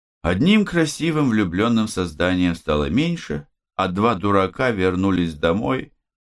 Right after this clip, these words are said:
и сели ужинать. Возвратившись из Мелихова,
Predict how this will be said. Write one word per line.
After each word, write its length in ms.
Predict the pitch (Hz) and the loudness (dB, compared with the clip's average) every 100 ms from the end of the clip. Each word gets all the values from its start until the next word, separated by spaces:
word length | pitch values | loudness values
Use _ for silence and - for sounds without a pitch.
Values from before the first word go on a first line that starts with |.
| _ | _
и 120 | 104 | -4
сели 380 | 101 - 208 131 | -2 0 0 2
ужинать. 640 | 107 120 110 104 - - _ _ _ _ _ _ _ _ | 2 0 -2 -6 -10 -16 _ _ _ _ _ _ _ _
Возвратившись 840 | 98 95 95 78 87 76 76 73 | -4 0 0 0 -2 -2 -4 -4
из 140 | 73 67 | -6 -6
Мелихова, 720 | 71 71 73 - - - | -4 -4 -6 -8 -10 -10